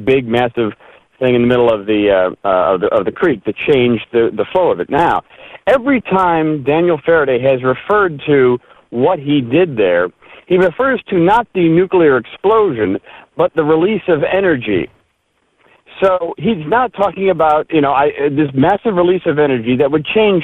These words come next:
things. It's more of a physics than a physical thing. It's not so much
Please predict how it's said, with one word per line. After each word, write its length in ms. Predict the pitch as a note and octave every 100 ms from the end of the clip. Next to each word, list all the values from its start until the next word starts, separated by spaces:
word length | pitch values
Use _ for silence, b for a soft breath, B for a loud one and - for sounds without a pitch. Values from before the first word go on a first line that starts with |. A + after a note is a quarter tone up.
| -
things. 300 | A2+ F2 C#2+ - B B
It's 160 | D3+ D3+
more 220 | E3 G#3
of 80 | F3+
a 80 | D#3+ C#3+
physics 380 | C4 F#3+ C3 A2+
than 120 | D3+ D#3
a 60 |
physical 520 | C#3 G#3+ E3 D3 A#2+ G#2+
thing. 260 | G#2 E2+ - B -
It's 180 | D3+ -
not 240 | F#3+ G#3+ -
so 120 | F3
much 240 | D#3 C3